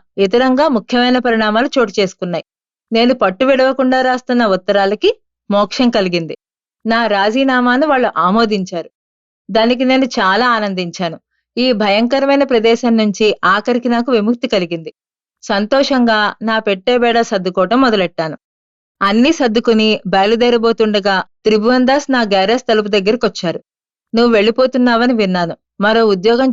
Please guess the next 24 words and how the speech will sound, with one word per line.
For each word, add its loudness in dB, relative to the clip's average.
చూసుకున్నావా?" 0
అని 0
అడిగారు. -4
నేను 2
చూసుకోలేదని, 0
బాంబే 2
వెళ్లి 2
చూసుకుంటానని -2
చెప్పాను. -4
"అలా 2
అయ్యే 0
పక్షంలో -2
నీకు 0
మరో 2
ఉద్యోగం 0
వచ్చే -2
వరకు 0
ఇక్కడే 0
ఎందుకు 2
ఉండకూడదు?" 0
అని 0
ఆయన 0
అడిగారు. -4
"ఇంకా -2